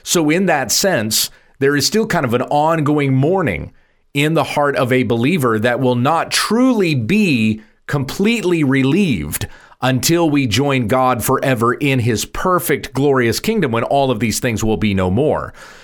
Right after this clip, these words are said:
But I think more specifically to the point, what is being described here is mourning over our sin. Mourning over our sin, not just the sin that's in the world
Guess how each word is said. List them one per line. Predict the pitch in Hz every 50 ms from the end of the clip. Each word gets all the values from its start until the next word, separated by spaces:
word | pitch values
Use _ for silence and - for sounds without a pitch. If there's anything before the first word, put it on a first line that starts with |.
| - - - -
But | - 160
I | 170 175 175
think | - 208 202 170
more | 160 165 196 220 240 240
specifically | 233 - 180 165 185 147 - - 254 214 220 208 - 165 147 131
to | 143 175 165
the | 127 135
point, | - - - - 226 247 226 151 120 127 147 127 - _
what | - 120 120 131 147 147 -
is | - 151 143 135 117 107 - - - - _ _ _ - 113
being | 117 160 175 170 156
described | 143 135 - - - - 185 180 196 208 202 143
here | 117 127 110 95 104 127
is | 123 113 104 - - - - _ _ _ _
mourning | - 101 104 117 135 156 175 190 196 185 151 139
over | 135 - 151 143 139 120 127 127 123 123 - -
our | 123 120 117 110 107
sin. | 104 - - 226 233 196 101 82 - 64 - - _ _ _ _ _ _ _ _ _ _ _
Mourning | 131 143 175 190 196 180
over | 170 160 131 139 143 -
our | 180 220 262 277 233
sin, | - - - 107 76 - - 107 - _ -
not | 139 156 180 175
just | 175 185 - - - -
the | 131 139
sin | 135 - - - 202 220 233 233
that's | 214 180 135 -
in | 170 151
the | 131
world | 127 151 226 262 220 143 120 123 135 131